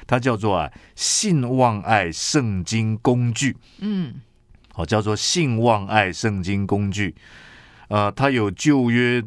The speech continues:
Speaker 1: 呃，希伯来文的，也有新约希腊文的。啊，当你选了，当你选了，比方说新约好了，你就选哪一卷书，
Speaker 2: 嗯。
Speaker 1: 哪一章，哪一节。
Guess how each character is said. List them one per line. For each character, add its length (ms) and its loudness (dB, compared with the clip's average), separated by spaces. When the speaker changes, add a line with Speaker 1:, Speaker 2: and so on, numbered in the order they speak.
Speaker 1:
呃， 260 -2
希 180 -2
伯 200 2
来 180 -2
文 320 -2
的， 180 -2
也 180 -2
有 360 0
新 300 -2
约 180 2
希 260 -4
腊 240 -2
文 280 -8
的。 180 -4
啊， 120 -6
当 260 2
你 140 -2
选 500 -2
了， 200 -4
当 200 -2
你 120 -2
选 340 -2
了， 160 -4
比 80 -6
方 100 -2
说 100 -2
新 280 -2
约 180 0
好 220 -4
了， 160 -4
你 100 -6
就 180 0
选 420 -2
哪 160 -2
一 60 -4
卷 260 -2
书， 380 -2
Speaker 2:
嗯。 260 -6
Speaker 1:
哪 200 -4
一 120 0
章， 460 -2
哪 260 -4
一 240 -4
节。 680 -6